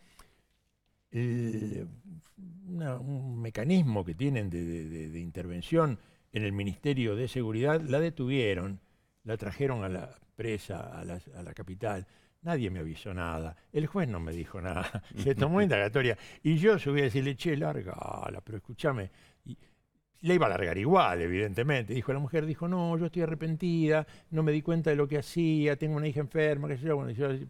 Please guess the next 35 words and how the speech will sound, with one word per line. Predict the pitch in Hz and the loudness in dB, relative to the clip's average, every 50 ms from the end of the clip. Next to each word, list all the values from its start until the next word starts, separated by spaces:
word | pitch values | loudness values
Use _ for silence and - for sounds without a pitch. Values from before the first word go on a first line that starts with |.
| - 120 | -12 -14
presenté | - 117 110 120 127 120 151 | -12 -6 -4 -2 0 0 0
un | 147 135 | 0 0
escrito | - 151 143 | -2 -2 -4
diciendo, | 127 131 131 113 123 | -4 -4 -4 -2 0
"Yo | 147 143 | 2 2
no | 143 135 | 4 6
voy | 143 143 131 | 6 6 6
a | 123 | 4
ser | 113 - 127 107 | 2 0 -4 -2
querellante, | 98 117 107 101 95 98 95 - - - - - _ _ _ _ - | -2 -2 0 0 -2 -2 -6 -8 -14 -18 -20 -20 _ _ _ _ -6
no, | 123 113 110 | -6 -4 -4
no | 110 107 | -4 -4
tengo | 101 110 107 104 | -6 -6 -8 -8
nada". | 95 90 - _ _ _ _ _ _ _ _ _ _ | -8 -10 -14 _ _ _ _ _ _ _ _ _ _
Después | 302 302 - - 403 370 | -8 -4 2 2 4 4
me | 330 | 4
pasó | 220 208 196 - - 254 247 247 | 2 2 0 2 2 0 2 2
que | - 170 | 0 -2
por | 180 - 151 151 | 0 0 2 2
la | 160 180 | 2 4
calle | - 254 240 147 104 110 | 4 4 4 4 4 2
<laughs> | 101 - | 4 4
me | 139 123 | 2 4
agarró | - 135 131 185 208 208 | 4 4 6 6 6 8
uno, | 208 190 156 143 131 | 8 6 6 4 4
pobrecito, | 107 131 120 117 113 113 110 107 107 104 - - - 147 151 143 139 127 120 110 - - 92 82 - - - - - _ | 2 2 2 4 4 6 4 4 4 2 -2 -4 -2 2 4 6 6 6 4 4 2 -2 -4 -4 -6 -12 -16 -18 -18 _
y | - 156 - - - - - - - | 2 2 2 2 -4 -12 -18 -6 0
me | 156 175 180 - | 2 2 2 2
cubrió | - 180 175 196 220 262 262 214 | 4 4 4 4 6 6 6 6
de | 180 151 | 6 6
insulto | 143 139 - - 226 226 175 160 | 4 2 2 2 2 2 2 0
y | 139 | -2
me | 131 151 | -2 -2
dijo | 156 - 170 147 | 0 0 0 -2
genocida, | - - 120 110 110 101 - - - - 202 180 139 113 95 92 92 | 0 -2 -4 -2 -4 -6 -6 -6 -2 0 2 2 4 4 2 2 0